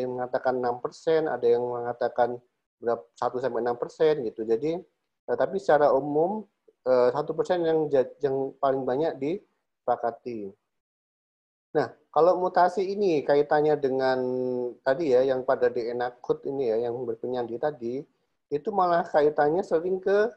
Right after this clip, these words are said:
penyakit, eh, lari-, larinya ke arah penyakit. Jadi penyakit jarang ya. Contohnya adik-adik tahu ada cystic fibrosis, kemudian sickle cell anemia, anemia bulan sabit, ada penyakit Huntington. Ini adalah,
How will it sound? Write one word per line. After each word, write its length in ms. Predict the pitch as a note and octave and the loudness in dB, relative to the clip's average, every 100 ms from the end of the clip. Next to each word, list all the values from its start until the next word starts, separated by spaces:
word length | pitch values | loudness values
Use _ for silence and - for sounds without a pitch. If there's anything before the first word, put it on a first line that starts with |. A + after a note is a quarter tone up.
| _ | _
penyakit, 540 | D3 D#3+ E3+ F#3+ G3 - _ _ _ - | -6 -4 -4 -2 -2 -4 _ _ _ -4
eh, 440 | C3+ C#3+ C#3+ C#3 C#3 - - | 2 4 4 2 0 -4 0
lari-, 400 | D3 D#3+ E3 E3 | 0 2 0 2
larinya 400 | D#3 D#3+ F#3+ G#3+ | 0 0 -2 -2
ke 80 | F#3+ | 0
arah 240 | E3+ F#3 | 0 -2
penyakit. 500 | F3+ G3 G3+ F3 D3 _ _ _ _ _ - | -6 -6 -6 -6 -8 _ _ _ _ _ -6
Jadi 560 | C3+ C#3 F#3 F3+ D#3+ - - | -4 -2 0 0 0 -6 -10
penyakit 400 | D3+ D#3 D#3+ C3+ | -6 -6 -6 -2
jarang 400 | C#3 C3+ F3 C#3 | 0 0 0 -2
ya. 240 | A#2+ B2 | -4 -2
Contohnya 480 | D3 - D#3 F#3+ E3+ | -4 -2 -2 0 0
adik-adik 320 | C#3 D3+ E3+ | 0 -2 -2
tahu 160 | E3 F3+ | 0 0
ada 240 | F#3+ - | 0 -6
cystic 320 | C#3+ - D3 | -8 -10 -10
fibrosis, 800 | D3+ C#3 C3 C3 - E3+ F3+ - _ _ _ | -10 -6 -4 -4 -6 -6 -6 -10 _ _ _
kemudian 320 | - C#3 C#3+ D#3+ | -8 -4 0 -2
sickle 320 | D#3 D3+ D3 | -2 -2 -2
cell 160 | D3+ | 0
anemia, 640 | C#3 C3+ D3 D3 D#3+ E3 D3 | 0 0 0 0 0 -2 -2
anemia 240 | C#3+ C#3+ | -2 -2
bulan 240 | C3 C3 B2+ | -2 -4 -4
sabit, 400 | D3+ D3 D3 E3+ - | -2 -2 -4 -10 -6
ada 160 | C3 C3+ | -6 -6
penyakit 400 | C#3 C#3 D3 C#3 | -4 -6 -6 -10
Huntington. 640 | C3+ D3 - C3 C3+ F3+ - _ _ _ _ | -8 -8 -6 -2 -2 -4 -10 _ _ _ _
Ini 240 | D3 G3 E3+ | -2 2 4
adalah, 320 | D#3 F#3 | 4 4